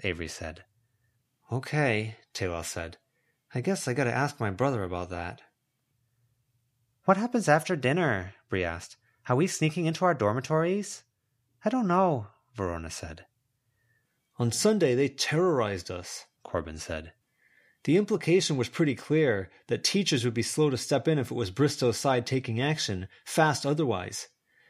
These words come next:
And if we retaliated or fought back, the idea was that they'd expel both parties.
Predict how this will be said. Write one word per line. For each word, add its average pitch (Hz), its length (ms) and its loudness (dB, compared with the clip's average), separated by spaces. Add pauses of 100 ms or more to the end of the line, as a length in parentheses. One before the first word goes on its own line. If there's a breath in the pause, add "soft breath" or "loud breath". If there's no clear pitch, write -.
(140 soft breath)
And 147 80 4
if 170 120 2
we 240 80 4
retaliated 190 760 2
or 160 60 2
fought 147 380 0
back, 156 420 0 (220 loud breath)
the 160 160 8
idea 170 280 6
was 165 140 2
that 143 120 -6
they'd 160 120 4
expel 165 320 2
both 165 420 2
parties. 175 600 0